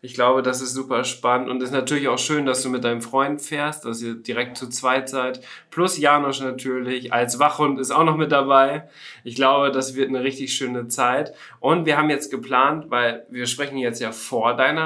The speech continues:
Reise in diesem Podcast, dass wir einmal während deiner Reise einen Podcast machen,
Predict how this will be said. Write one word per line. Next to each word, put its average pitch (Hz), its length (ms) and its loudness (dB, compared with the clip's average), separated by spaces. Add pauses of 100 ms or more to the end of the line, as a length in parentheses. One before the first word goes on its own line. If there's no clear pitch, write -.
Reise 160 400 -4
in 151 80 -2
diesem 147 280 -6
Podcast, 165 640 -12 (380)
dass 131 300 -2
wir 139 180 0
einmal 123 320 2
während 185 340 2
deiner 127 280 2
Reise 117 680 0
einen 117 220 -4
Podcast 123 440 -10
machen, 131 520 -12